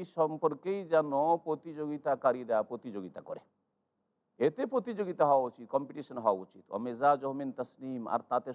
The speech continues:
সংমিশ্রণ থাকবে তাসনিম ঝর্ণার পানীয়। আইনান, এমন এক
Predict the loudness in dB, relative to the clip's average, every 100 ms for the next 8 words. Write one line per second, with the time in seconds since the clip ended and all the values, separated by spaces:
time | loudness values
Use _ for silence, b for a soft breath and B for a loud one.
0 | -6 -4 -4 -6 -8 -10 -10 -6 -6 -6
1 | -6 -6 0 0 0 -8 -4 -2 -4 -6
2 | 0 -2 0 -2 0 -2 -4 -10 -10 -18
3 | _ _ _ _ _ _ _ _ _ _
4 | _ -2 0 2 0 2 2 2 -2